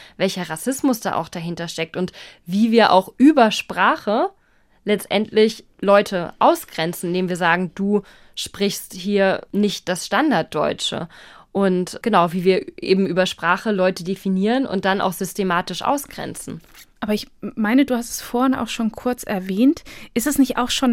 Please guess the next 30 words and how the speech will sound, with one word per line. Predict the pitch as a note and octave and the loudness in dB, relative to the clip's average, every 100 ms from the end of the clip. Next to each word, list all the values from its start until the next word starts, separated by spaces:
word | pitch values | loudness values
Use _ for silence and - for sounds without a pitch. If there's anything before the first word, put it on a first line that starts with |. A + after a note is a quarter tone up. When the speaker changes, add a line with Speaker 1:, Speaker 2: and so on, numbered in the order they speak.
| A3 | 2
Speaker 2:
ein | |
Merkmal | G3+ A#3+ C#4+ D#4+ E4 | 2 -2 -6 -6 -4
des | D#4+ - | -4 -6
Kiezdeutschen, | - C#4 - - B3+ - A#3 | -6 -6 -4 -4 -2 0 -2
dass | A3 | -2
es | - - | -8 -4
ursprünglich | A#3+ - - A#3+ A3+ - | -4 -4 0 0 0 -4
eigentlich | G3+ A3 A3 | -2 -2 -2
aus | - | -6
einem | - G3+ - | -6 -6 -4
migrantischen | G#3 F#3+ - F3 A3 C4 A3+ | -4 -4 -4 -2 -2 -2 -2
Zusammenhang | A3 G3+ F#3 A3+ C#4 C#4+ - - C4 C#4 | -2 -2 0 4 4 2 -6 -2 2 2
kommt, | - C4 - | 2 0 0
auch | - | 0
wenn | A3 | -2
es | - | -2
quasi | - G#3+ G3+ | -2 -2 -2
da, | G3+ G#3 - - - G3 - | -2 -2 -4 -12 -10 -8 -6
äh, | - E2+ | -4 -4
rausgelöst | G#3+ F#3 G#3+ C#4 D4 - D4 | -4 -6 -4 -6 -6 -8 -6
wurde? | D4+ F4+ _ - - _ - _ _ _ - _ - | -6 -8 _ -20 -20 _ -20 _ _ _ -20 _ -4
Speaker 1:
Ja, | G#3+ A3 | 0 2
migrantisch | A3 G3+ C#4 D#4+ - | 2 4 4 2 -4
würde | B3 | -4
ich | |
jetzt | C4 A3 | -4 -4
nicht | - - | -8 0
unbedingt | A#3+ D4+ F4+ E4+ D#4 D#4+ D#4+ | 4 6 6 4 2 0 0
sagen, | C#4 C4+ D4+ D#4 - | 2 2 2 0 -2
aber | A3+ A#3+ | 2 2